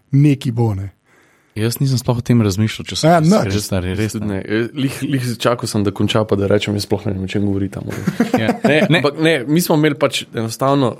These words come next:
Speaker 3: rubrike, ideje, vse in, in enostavno
Speaker 1: Narediti pa gor.
Speaker 3: Narediti pa gor, da,
Speaker 1: Okej.
Speaker 3: ampak okej, izkoriščamo te platforme, ki nam pač omogočajo te stvari,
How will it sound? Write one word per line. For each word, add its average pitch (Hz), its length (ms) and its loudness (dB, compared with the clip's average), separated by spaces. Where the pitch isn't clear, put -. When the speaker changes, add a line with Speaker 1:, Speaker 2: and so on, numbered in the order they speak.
Speaker 3:
rubrike, 117 560 0
ideje, 117 500 2
vse 98 340 -2
in, 104 240 -6
in 104 160 -8
enostavno 107 240 -6
Speaker 1:
Narediti 131 340 2
pa 127 120 -2
gor. 120 320 0
Speaker 3:
Narediti 123 440 0
pa 139 80 -2
gor, 135 240 2
da, 110 140 2
Speaker 1:
Okej. - 180 -8
Speaker 3:
ampak 123 300 -2
okej, 165 260 2
izkoriščamo 156 600 0
te 147 160 -2
platforme, 143 500 0
ki - 160 -6
nam 110 160 -2
pač 107 240 -6
omogočajo 110 560 -2
te 120 80 2
stvari, 113 320 2